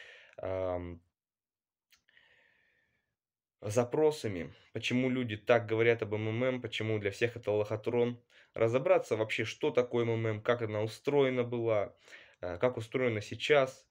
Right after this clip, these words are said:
и уже оттуда исходить и принимать решение, стоит ли вам на это тратиться и тратить свое время.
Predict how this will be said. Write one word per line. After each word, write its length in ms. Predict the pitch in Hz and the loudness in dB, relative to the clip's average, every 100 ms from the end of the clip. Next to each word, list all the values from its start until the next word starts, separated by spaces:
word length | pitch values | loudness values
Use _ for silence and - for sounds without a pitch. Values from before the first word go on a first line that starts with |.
| _ - | _ -10
и 600 | 110 110 110 104 104 95 | -6 -4 -4 -2 -2 -4
уже 380 | 90 107 110 117 | -6 -6 4 4
оттуда 380 | 117 233 196 120 | 4 -6 -2 -2
исходить 420 | - 135 151 175 | -2 -6 -6 -8
и 40 | |
принимать 440 | 117 113 120 139 135 | -8 -6 -2 -2 -4
решение, 400 | 101 - 135 104 | -6 -4 -4 -6
стоит 400 | - 139 127 110 | -6 -2 -2 -2
ли 40 | |
вам 200 | 104 120 | -2 -2
на 60 | 107 | -2
это 160 | 110 - | -4 -4
тратиться 560 | - 123 104 - 87 - - - - | -4 -4 -8 -14 -14 -14 -20 -20 -10
и 140 | 92 | -10
тратить 320 | 90 120 104 | 0 0 0
свое 220 | - 95 87 | -4 -2 -2
время. 340 | 98 101 95 | -2 -6 -10